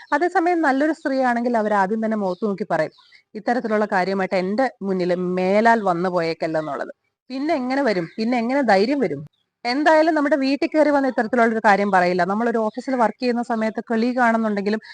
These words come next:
ഓഫീസിലുള്ള മറ്റാൾക്കാരുടെ മുന്നിൽ വെച്ചും പറയില്ല. പിന്നെ രണ്ട് കാര്യങ്ങളാണ്, ഒന്ന് നമ്മളെ ഒറ്റയ്ക്ക് കിട്ടുന്ന സമയത്ത്, അല്ലെങ്കിൽ ഫോണിലൂടെ. ഫോണിൽ നമുക്ക് ബ്ലോക്ക് ചെയ്യാം, ഇങ്ങനെയുള്ള ആൾക്കാരുടെ അടുത്ത് ഒറ്റയ്ക്ക് അവൈലബിൾ ആകാതിരിക്കാൻ നമുക്ക് നോക്കാം. അപ്പൊ ഇത്തരത്തിലുള്ള കാര്യങ്ങളൊക്കെ നമുക്ക് ഒറ്റ, ഒ-, ഒറ്റൊരു, ഏഹ്,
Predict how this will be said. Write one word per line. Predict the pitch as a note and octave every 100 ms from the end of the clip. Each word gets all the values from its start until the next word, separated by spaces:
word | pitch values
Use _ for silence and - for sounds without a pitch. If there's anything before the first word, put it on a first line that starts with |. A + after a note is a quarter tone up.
| - -
ഓഫീസിലുള്ള | G#3+ C4+ B3 B3+ B3
മറ്റാൾക്കാരുടെ | A3 G#3+ C4+ B3 B3+ B3
മുന്നിൽ | A3+ G#3 G#3+
വെച്ചും | A#3 A3+
പറയില്ല. | F#3+ E3 D#3 D3
പിന്നെ | - B3 E4+
രണ്ട് | D#4+ C4+ C4+ F4 _ -
കാര്യങ്ങളാണ്, | B3 B3 A#3 A#3 G#3
ഒന്ന് | G3+ G#3+
നമ്മളെ | C#4 B3+ A#3+
ഒറ്റയ്ക്ക് | B3 A3 A3+ C4
കിട്ടുന്ന | A#3+ A3 A3+
സമയത്ത്, | A3+ G#3 G3+ A3+ - - G3+
അല്ലെങ്കിൽ | G3+ G#3 A3+
ഫോണിലൂടെ. | - F3+ F#3 F#3 D3 D3
ഫോണിൽ | - G3 A#3 C#4+
നമുക്ക് | C4+ B3
ബ്ലോക്ക് | A3+ G#3+ G3 -
ചെയ്യാം, | A3 F3 - - -
ഇങ്ങനെയുള്ള | G3+ G#3 A#3 B3+
ആൾക്കാരുടെ | A#3+ A3 B3
അടുത്ത് | A3+ A3
ഒറ്റയ്ക്ക് | G#3+ F#3 A#3 C4
അവൈലബിൾ | G#3 G3+ G#3 A#3
ആകാതിരിക്കാൻ | A3 G3+ G3+ G3 - G3
നമുക്ക് | F#3+ F3+ F#3+
നോക്കാം. | D#3 - - - -
അപ്പൊ | - D4+
ഇത്തരത്തിലുള്ള | C#4+ F4+ E4+ E4+ E4
കാര്യങ്ങളൊക്കെ | D#4+ C4 C#4 C4 B3+ C4
നമുക്ക് | A3+ A#3
ഒറ്റ, | A3 - - B3 - -
ഒ-, | A3 G#3+ _ _ -
ഒറ്റൊരു, | - D4 C#4+ C4 B3+ -
ഏഹ്, | - - B2+